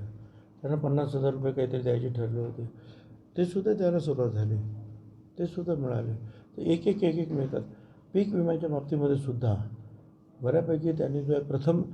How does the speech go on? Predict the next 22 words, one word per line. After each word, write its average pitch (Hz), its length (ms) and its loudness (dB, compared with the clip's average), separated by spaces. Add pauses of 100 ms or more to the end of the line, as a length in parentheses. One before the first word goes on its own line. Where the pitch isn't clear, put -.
(400)
पहिला 143 240 6
जो 143 140 4
भाग 131 200 2 (560)
त्यांनी 127 180 0
तो - 140 -4
दिलेला 117 400 2
आहे. - 500 -2 (540)
आणि 147 180 0 (100)
आता 123 200 -2
अ, - 220 -4 (380)
प्रत्येक, - 480 -2
अ, 156 140 8
कॅबिनेटच्या 156 600 2
मीटिंगमध्ये 147 580 2
पीक 143 320 -4
विम्यावर 143 320 2
तर 143 140 -4 (600)
अर्धा 131 380 8
तास 175 200 2
तरी 170 140 0
चर्चा 156 420 0
असतेच. - 320 -4